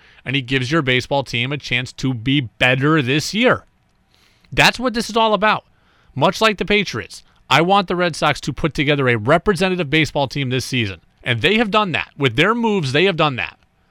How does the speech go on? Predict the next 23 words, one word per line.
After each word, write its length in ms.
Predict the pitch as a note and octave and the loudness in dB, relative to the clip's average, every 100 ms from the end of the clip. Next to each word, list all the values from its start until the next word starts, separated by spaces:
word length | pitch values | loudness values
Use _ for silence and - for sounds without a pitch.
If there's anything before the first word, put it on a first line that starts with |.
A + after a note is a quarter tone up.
| _ _ _ _ - | _ _ _ _ 0
There's 160 | E3 | 0
still 240 | - G3 A3 | 2 0 2
holes. 500 | E3+ D3+ F#3 - - _ _ _ - | 4 2 0 -6 -20 _ _ _ -4
They're 120 | E3+ | -2
still 260 | D#3 - F#3+ | 0 0 2
not 220 | F#3+ G3 | 2 2
perfect. 480 | G#3+ G3 - - - _ _ _ _ _ - | 0 -2 -4 -10 -18 _ _ _ _ _ -6
But 160 | B2 | -2
they 160 | D#3 F#3+ | 2 4
have 180 | G#3 F#3 | 2 0
found 300 | G3 F#3 G3+ | 0 0 0
a 40 | |
way, 280 | E3+ D3+ D3+ | 2 2 2
in 60 | D3 | 0
my 140 | D3+ | -2
mind, 240 | D#3+ D3 | 0 -2
to 100 | - | -2
put 220 | C#3+ - D#3 | -6 -6 -4
together 400 | E3 C#3+ C#3+ C#3 | 0 2 2 0
a 100 | B2 | -2
name, 680 | A#2 A#2+ C3+ E3+ A3 A3+ G3+ _ _ _ _ _ _ - | -4 0 2 2 0 -6 -8 _ _ _ _ _ _ -4
you 80 | |
know, 120 | C3+ | -2